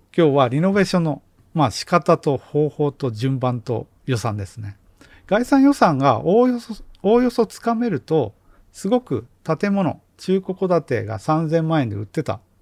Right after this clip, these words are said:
じゃあそれを一千五百万円、だから四千五百万円と消費用で三百万円とかで、全部で四千、まあ、五千万いかないかなぐらいで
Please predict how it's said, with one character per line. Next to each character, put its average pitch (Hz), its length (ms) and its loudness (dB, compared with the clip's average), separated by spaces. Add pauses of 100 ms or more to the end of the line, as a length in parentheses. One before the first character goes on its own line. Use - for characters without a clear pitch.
(140)
じ 160 100 0
ゃ 131 40 0
あ - 20 -2
そ - 140 -4
れ 175 100 4
を 156 120 2
一 127 120 -8
千 180 200 -4
五 135 100 0
百 143 220 -2
万 147 180 0
円、 104 80 -10 (200)
だ 131 140 -4
か - 0 -
ら 98 60 -14 (260)
四 180 240 2
千 185 200 -2
五 131 120 0
百 139 240 -2
万 139 180 0
円 113 80 -8
と 123 260 -2 (340)
消 127 220 -4
費 135 140 -2
用 131 140 2
で 117 100 -4
三 131 240 -4
百 131 240 -4
万 135 160 -2
円 117 120 -6
と 107 100 -12
か 107 100 -8
で、 113 260 -4 (840)
全 156 200 2
部 120 100 -4
で 110 120 -8
四 139 260 -2
千、 120 320 -2 (1000)
ま 127 140 -2
あ、 - 20 -4
五 110 160 -6
千 170 180 0
万 160 140 2
い 113 60 -4
か 147 120 0
な 147 140 2
い 143 40 0
か 147 140 -4
な 139 180 0
ぐ 120 120 -4
ら 104 120 -6
い 104 160 -12
で 131 260 -2